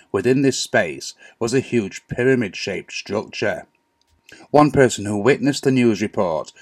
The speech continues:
was a former counterintelligence officer based in Alaska, Doug Mutchler. What captured his attention most was that he had previously studied military maps of the region and had been more than perplexed and intrigued by a significant section of the map that appeared blocked off,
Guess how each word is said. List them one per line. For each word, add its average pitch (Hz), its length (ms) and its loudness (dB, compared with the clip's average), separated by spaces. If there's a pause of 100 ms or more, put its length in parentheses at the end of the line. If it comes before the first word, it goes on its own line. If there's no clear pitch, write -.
(120)
was 135 120 -2
a 151 60 0
former 113 380 2
counterintelligence 104 1040 -4
officer 90 380 -8
based 92 360 -8
in 92 80 -12
Alaska, 95 760 -2 (100)
Doug 104 260 -2
Mutchler. 104 640 -4 (640)
What - 200 2
captured - 360 -2
his 120 120 -2
attention 101 540 -6
most 120 380 4
was 113 120 -8
that 131 140 -6
he 131 100 0
had 117 280 -4
previously 117 480 -2
studied 120 540 0
military 101 500 -4
maps 127 360 -2
of 95 100 -16
the 98 100 -10
region 107 640 -6 (340)
and 120 100 -4
had 123 140 -2
been 139 180 0
more 117 220 6
than 95 160 -4
perplexed 117 500 -2
and 104 220 -4
intrigued 104 600 -2
by 101 140 0
a 101 80 -6
significant 113 680 -8
section - 380 -8
of 92 60 -10
the 98 80 -8
map 113 320 -2
that 113 140 0
appeared 104 460 -8
blocked 98 400 -2
off, 120 360 0